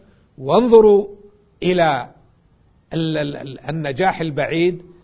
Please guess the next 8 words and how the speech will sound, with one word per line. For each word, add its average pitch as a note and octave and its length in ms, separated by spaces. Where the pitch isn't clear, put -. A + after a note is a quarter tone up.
ستحققونه E3+ 1300
بإذن F3 480
الله، D#3 480
واشتغلوا G3 840
بالأعمال D#3+ 640
الإيجابية، D#3 960
كل B3+ 240
هذا D#3 600